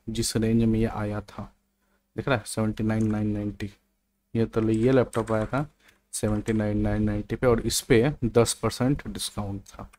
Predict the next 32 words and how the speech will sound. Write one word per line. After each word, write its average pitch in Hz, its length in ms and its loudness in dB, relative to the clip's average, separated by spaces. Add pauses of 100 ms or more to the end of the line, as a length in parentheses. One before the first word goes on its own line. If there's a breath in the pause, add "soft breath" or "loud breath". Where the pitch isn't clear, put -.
(1040)
ठीक 110 80 -6
है 113 60 -2
ना। 120 100 0 (1120)
तो 107 60 -2
ये 110 160 2
सेवेंटी 107 440 -4
टू 113 160 -4
थाउजेंड 104 360 -4
का 104 100 -8
लैपटॉप 101 540 -8
आ 101 60 -4
रहा 101 120 -4
था 104 140 -10
भाई 101 300 -10
साहब 104 400 -10 (140)
को, 170 100 -8 (1120)
वीडियो 107 360 -4
में 107 100 -2
यही 107 180 -2
वीडियो 104 240 -6
चिपका - 300 -14
देंगे 104 220 -10
अभी, 113 160 -8
ठीक - 720 -10
है 147 60 2
ना। 143 140 -2 (200)
ये 110 80 -4
जो 107 100 -8
price 110 380 -2
दिख 107 180 -6
रहा 107 200 -4
है, 165 80 -2